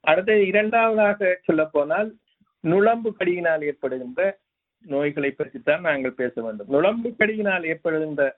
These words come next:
நோய்கள் எமது இலங்கை, இந்தியா போன்ற நாடுகளிலே மிக முக்கியமாக காணப்படுவது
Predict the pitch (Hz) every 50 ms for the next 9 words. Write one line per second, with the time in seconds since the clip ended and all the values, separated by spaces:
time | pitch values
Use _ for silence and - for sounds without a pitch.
0 | _ _ _ _ _ _ _ _ _ _ 135 139 147 156 160 160 139 131 143 156
1 | 180 185 - 147 143 143 151 151 147 143 143 143 139 _ - 139 143 156 160 156
2 | 156 151 147 147 143 143 139 135 135 - 135 131 127 123 120 123 123 120 117 117
3 | 117 117 117 117 120 143 170 185 170 151 - - 135 131 131 135 131 - _ 180
4 | 175 165 151 147 135 131 - 127 127 - 123 120 117 117 107 - 110 107 107 104
5 | 104 107 143